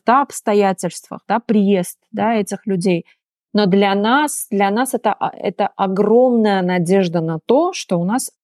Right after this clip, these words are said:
отличные, э, перспективы.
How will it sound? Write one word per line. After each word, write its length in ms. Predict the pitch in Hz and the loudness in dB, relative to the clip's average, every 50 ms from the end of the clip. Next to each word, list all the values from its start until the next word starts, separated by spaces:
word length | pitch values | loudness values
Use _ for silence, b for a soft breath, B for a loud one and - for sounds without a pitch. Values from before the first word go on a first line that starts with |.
| _ _ _ | _ _ _
отличные, 1120 | - 185 180 _ - - 190 196 226 247 240 - - - 208 196 190 185 180 175 170 - - _ _ _ - - - - | -2 -2 -2 _ 2 4 4 6 4 4 2 0 2 2 4 4 6 6 6 4 4 0 -2 _ _ _ -20 -20 -12 -6
э, 220 | - 180 175 170 170 | -2 -2 -2 -2 -2
перспективы. 720 | 175 170 - - - 175 - - - - 185 160 147 147 - | -4 -6 -4 -4 -6 -6 -6 -2 2 2 4 4 2 0 -4